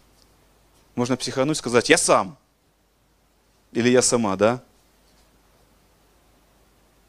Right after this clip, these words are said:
А можно найти помощь. Павел знал, что делал. И в своих путешествиях он не был один, кроме там коротеньких моментов, когда он говорил, ну, мы читали Деяния, да,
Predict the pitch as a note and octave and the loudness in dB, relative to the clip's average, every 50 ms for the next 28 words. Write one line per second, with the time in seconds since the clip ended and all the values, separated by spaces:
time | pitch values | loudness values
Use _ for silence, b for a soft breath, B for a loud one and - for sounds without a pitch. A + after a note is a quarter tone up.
0 | _ _ _ _ _ _ _ _ _ _ _ _ _ _ _ _ _ _ _ _ | _ _ _ _ _ _ _ _ _ _ _ _ _ _ _ _ _ _ _ _
1 | _ _ _ _ _ _ _ - F#2 G#2 C#3 D#3+ F#3 F#3+ F#3 F3+ F3 - - - | _ _ _ _ _ _ _ -14 -14 -12 -12 -14 -14 -12 -12 -12 -14 -14 -16 -18
2 | - - B2+ A#2 A2+ - - - - _ _ _ _ _ _ _ _ _ _ _ | -16 -16 -16 -16 -16 -20 -20 -20 -20 _ _ _ _ _ _ _ _ _ _ _
3 | _ _ _ _ - C#3 D#3+ F3 D3 A#2 A#2 B2+ B2+ - - A2 G#2 F#2+ G2 F#2+ | _ _ _ _ -10 -8 -8 -8 -8 -8 -10 -10 -12 -12 -12 -14 -12 -12 -12 -12
4 | F#2 F#2+ - - _ _ _ _ _ _ _ _ _ _ _ _ _ _ _ _ | -12 -12 -16 -20 _ _ _ _ _ _ _ _ _ _ _ _ _ _ _ _
5 | _ _ _ _ - _ - B2+ - - C3 A#2+ - B2 - A#2+ A2+ - C#3+ D3+ | _ _ _ _ -20 _ -14 -12 -8 -6 -6 -8 -8 -10 -10 -10 -8 -8 -8 -8
6 | - - A2+ G2+ - - G#2 G#2 A2 A2+ G#2+ G#2+ G#2 G#2+ G#2 G#2 C#3+ D#3 - - | -8 -8 -10 -10 -10 -10 -8 -6 -6 -6 -4 -4 -4 -4 -4 -4 -8 -12 -10 -8
7 | A2 G2+ G2+ - G#2 G2 F#2 - G#2 A2 G#2 - - F#2+ - G2 - - G#2 G2+ | -8 -8 -6 -8 -8 -8 -6 -6 -6 -6 -6 -8 -10 -10 -10 -12 -10 -8 -8 -6
8 | A2 B2+ C3 - - F#2+ - - F#2+ F2+ G2 F#2 F2+ F2 - _ _ _ _ _ | -4 -6 -6 -8 -12 -16 -12 -12 -8 -8 -8 -8 -8 -12 -16 _ _ _ _ _
9 | - G#2+ F2+ F2+ F#2 - _ _ _ _ - G3 C#3+ G#2 - - - G2+ F#2+ F2+ | -16 -14 -14 -14 -14 -18 _ _ _ _ -8 -8 -6 -6 -8 -8 -8 -8 -8 -8
10 | F2+ F#2+ G#2+ - - G2+ G#2+ C3+ C3+ G2+ F#2+ F#2 F#2+ G2+ A2 | -10 -12 -16 -16 -12 -8 -6 -6 -4 -6 -6 -6 -8 -8 -8